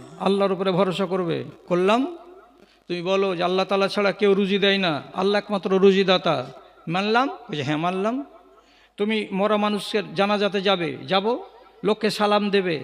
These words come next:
"দেব।" "কেউ অসুখ পড়ে গেলে দেখতে যাবে?" "যাব।" আপনাকে এই যে কথাগুলো আমি বলছি, এগুলো কি আপনাকে খুব ভারী লাগছে নাকি?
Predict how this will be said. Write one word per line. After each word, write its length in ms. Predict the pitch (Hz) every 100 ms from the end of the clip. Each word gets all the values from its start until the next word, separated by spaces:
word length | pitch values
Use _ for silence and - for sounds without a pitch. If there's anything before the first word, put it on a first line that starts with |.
| 131
"দেব।" 380 | 208 247 359 - - - -
"কেউ 160 | 202
অসুখ 280 | 214 - 247 -
পড়ে 200 | 220 214
গেলে 200 | 208 208
দেখতে 280 | 208 214 202
যাবে?" 360 | 202 170 135
"যাব।" 440 | 135 247 285 403 370 - - - - _ _ _ _ _ _ _ _
আপনাকে 360 | 175 170 208 208
এই 180 | 208 202
যে 80 | 202
কথাগুলো 380 | 185 185 196 196
আমি 120 | 185
বলছি, 640 | 165 175 160 311 294 156 135 - - - -
এগুলো 300 | 196 208 208
কি 240 | 240 220 -
আপনাকে 340 | 196 220 208
খুব 180 | - 175
ভারী 200 | 185 247
লাগছে 280 | 269 294 294
নাকি? 400 | 254 269 185